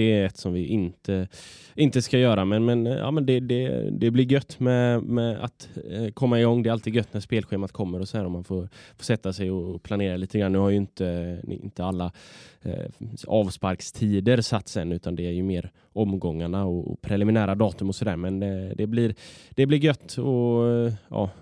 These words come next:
eh, hoppas bara att vi får, får spela på Gamla Ullevi då. Det är ju som sagt alla Göteborgslag som har hemmaplan. Eh, ja, inte Utsikten då, de har ju bortaplan mot oss då, men tre stycken Göteborgslag som ska klämmas in på en, eh, påskhelg, eh, på Gamla Ullevi.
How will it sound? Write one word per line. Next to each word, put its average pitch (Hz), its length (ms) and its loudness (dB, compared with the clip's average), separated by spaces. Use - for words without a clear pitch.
eh, - 720 -2
hoppas 113 380 0
bara 113 140 4
att 101 100 -4
vi 104 80 4
får, 101 240 0
får 110 100 0
spela 104 360 2
på 107 80 -2
Gamla 113 240 6
Ullevi 98 320 4
då. 92 180 4
Det 95 180 2
är 92 240 -2
ju 95 100 0
som 110 160 0
sagt - 340 -2
alla 101 500 0
Göteborgslag 107 600 0
som 95 120 -4
har 90 100 0
hemmaplan. 101 720 -2
Eh, 101 180 0
ja, 87 200 -4
inte 98 220 -6
Utsikten 87 380 -4
då, 92 80 0
de 87 120 -2
har 85 80 0
ju 82 60 -4
bortaplan 87 460 -6
mot 87 160 -2
oss 104 180 0
då, 92 100 0
men 92 220 0
tre 120 260 4
stycken - 340 0
Göteborgslag 101 580 0
som 101 120 -2
ska 95 120 -8
klämmas 98 380 0
in 90 180 0
på 92 240 0
en, 90 240 -2
eh, 87 120 -4
påskhelg, 101 800 -4
eh, 95 200 -8
på - 160 -6
Gamla 95 240 0
Ullevi. 92 340 -2